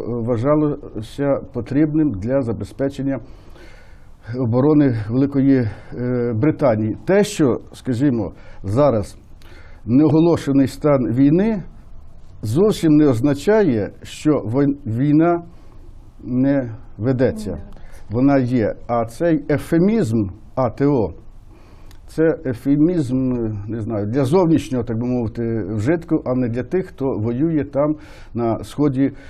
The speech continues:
Speaker 1: України. Е, тому то Петро Олексійович мав би закликати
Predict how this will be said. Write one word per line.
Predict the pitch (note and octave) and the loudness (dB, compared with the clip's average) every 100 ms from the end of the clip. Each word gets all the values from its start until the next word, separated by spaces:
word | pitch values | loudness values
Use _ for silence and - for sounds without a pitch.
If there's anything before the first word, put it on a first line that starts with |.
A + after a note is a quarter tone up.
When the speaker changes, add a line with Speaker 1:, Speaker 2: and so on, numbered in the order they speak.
| - - | -20 -6
Speaker 1:
України. | B2 D#3 D#3+ C3+ G#2 - - - - - | -2 2 4 4 2 -4 -12 -20 -14 -4
Е, | A#2+ B2 | -2 0
тому | C#3 F#3 B3+ | 2 2 4
то | - C#3 A2 F#2 - - - - | 2 0 0 -4 -16 -20 -18 -12
Петро | B2+ E3+ D#3+ | -4 0 2
Олексійович | D#3 D#3+ - A3+ F#3 B2 - | 2 2 2 2 4 2 0
мав | C3+ D#3+ C3 | 2 4 4
би | C3+ A#2+ A#2+ | 2 0 -2
закликати | B2 A2+ D#3+ D3 E3 F3+ F#3 F#3 G3+ | -4 0 0 2 2 2 -2 -2 -2